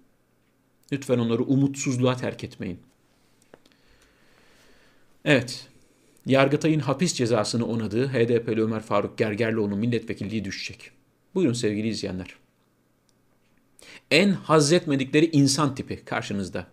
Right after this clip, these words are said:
En sevmedikleri insan tipi Ömer Faruk Gergerlioğlu'nun şahsında. Böyle karakterleri sevmiyorlar. Neden? Çünkü onların oluşturmaya çalıştıkları, kurmaya çalıştıkları o korku tüneli,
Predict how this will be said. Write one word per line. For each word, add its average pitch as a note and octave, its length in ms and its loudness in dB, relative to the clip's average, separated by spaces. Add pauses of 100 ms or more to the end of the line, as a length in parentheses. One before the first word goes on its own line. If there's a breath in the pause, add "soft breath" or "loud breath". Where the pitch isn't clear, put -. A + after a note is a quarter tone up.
(140)
En E4+ 180 -2
sevmedikleri D#3+ 640 2
insan B2+ 360 0
tipi B2 220 -4
Ömer C3 240 0
Faruk B2+ 340 -2
Gergerlioğlu'nun G#2+ 640 0
şahsında. G#2+ 720 -4 (360 loud breath)
Böyle A#3+ 220 8
karakterleri D3+ 580 2
sevmiyorlar. G2 800 -4 (500)
Neden? F3+ 480 2 (320 loud breath)
Çünkü A3 280 2
onların G3 360 4
oluşturmaya F#3+ 600 2
çalıştıkları, B2+ 1160 -2 (360 loud breath)
kurmaya G3 400 6
çalıştıkları E3 540 0
o E3 100 2
korku D#3+ 400 2
tüneli, A2+ 440 2